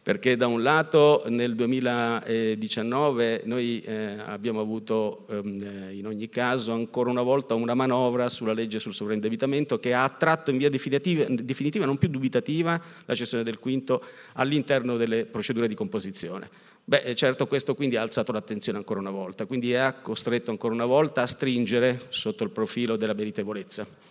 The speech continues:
e della sostenibilità del credito. E, e poi, eh, giusto per finire l'anno, abbiamo avuto la famosa sentenza Lexitor della Corte Europea che nel settembre è intervenuta e su cui si sta lavorando. Ora, io,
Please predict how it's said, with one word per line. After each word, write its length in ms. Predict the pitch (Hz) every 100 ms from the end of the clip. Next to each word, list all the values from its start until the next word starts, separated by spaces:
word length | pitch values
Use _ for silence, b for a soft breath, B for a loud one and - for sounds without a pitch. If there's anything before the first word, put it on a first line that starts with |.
| -
e 120 | 135
della 180 | 127 123
sostenibilità 640 | 123 - 110 110 104 101
del 140 | 95 95
credito. 420 | 87 90 90 92 B B B B B B
E, 480 | 135 117 110 104 -
e 100 | 135
poi, 540 | - 180 185 196 202
eh, 1040 | 117 117 110 107 104 101 101 101 95 92 95
giusto 260 | 127 -
per 140 | 110 107
finire 280 | 113 139
l'anno, 380 | 165 120 131 127
abbiamo 340 | 117 107 110 107
avuto 380 | 104 110 110
la 80 | 104
famosa 640 | 107 104 101 104 104 -
sentenza 440 | - 104 101 110 156
Lexitor 580 | 127 120 - - 120 113
della 200 | 98 98
Corte 320 | 104 104 123
Europea 560 | 143 180 101 107 123
che 180 | 123 110
nel 200 | 113 104
settembre 500 | - 110 107 104 104
è 40 | 107
intervenuta 680 | 107 113 110 101 95 101
e 40 | 143
su 200 | - -
cui 100 | 107
si 120 | 101
sta 120 | -
lavorando. 560 | 104 104 95 98 101 104 B B B B B -
Ora, 160 | 185 165
io, 300 | 185 185 139